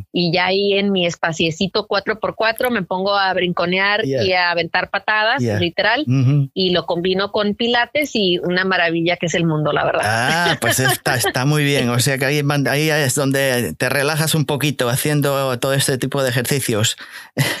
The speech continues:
Speaker 1: Sí, y fíjate que sudando también, pues, sirve,
Speaker 2: Sí.
Speaker 1: o sea, sientes cómo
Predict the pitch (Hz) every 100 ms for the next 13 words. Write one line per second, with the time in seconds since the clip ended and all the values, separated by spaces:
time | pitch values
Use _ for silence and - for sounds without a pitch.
0 | - 302 320 320 302 233 254 240 294 330
1 | - - 233 226 220 226 262 320 240 202
2 | 196 208 240 262 233 202 214 202 233 233
3 | 226 208 202 196 - - 220 208 220 269
4 | - 240 240 240 226 196